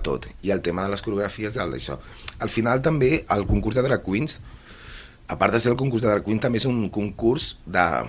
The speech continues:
de, de coreografies, de ball, vull dir, ja no enf-, enfocat per la, la figura, però la figura té necessitat d'uns, d'uns ballarins. I també volem enfocar això una miqueta, que Tarragona té aquest concurs, a part de drag queens, també enfocar el que té un concurs per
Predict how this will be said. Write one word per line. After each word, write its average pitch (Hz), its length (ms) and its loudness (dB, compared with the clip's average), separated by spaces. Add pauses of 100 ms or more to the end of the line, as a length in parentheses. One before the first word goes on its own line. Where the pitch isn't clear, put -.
(240)
de, 82 140 -4 (200)
de - 80 -6
coreografies, 107 720 0
de 87 120 -2
ball, 101 340 4 (100)
vull 80 120 0
dir, 85 120 -2 (240)
ja 85 160 -2
no 92 120 -2
enf-, - 200 -14
enfocat 87 400 -2
per 92 120 0
la, 87 140 2 (140)
la 92 100 0
figura, 120 440 0 (480)
però 90 100 0
la 92 80 2
figura 101 320 4
té 120 80 4
necessitat 110 560 0
d'uns, 107 320 0
d'uns 95 200 -4
ballarins. 69 440 -2 (600)
I 85 80 -4
també 78 200 -2
volem 98 320 4
enfocar 92 360 0
això 98 200 2
una 95 120 4
miqueta, 117 580 2 (380)
que 90 120 -4
Tarragona 78 400 -2
té 80 140 2 (260)
aquest 87 240 -4
concurs, 90 540 0 (100)
a - 80 -6
part 95 160 6
de 104 80 6
drag 107 160 6
queens, 120 380 0 (400)
també 92 180 0
enfocar 90 380 0
el 82 80 -2
que 98 80 0
té 85 80 -2
un 90 100 0
concurs 87 460 0 (260)
per 92 80 6